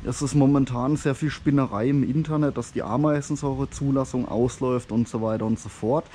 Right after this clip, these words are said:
Also Fakt ist, die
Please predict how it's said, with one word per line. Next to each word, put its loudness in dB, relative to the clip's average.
Also 2
Fakt -8
ist, -6
die 2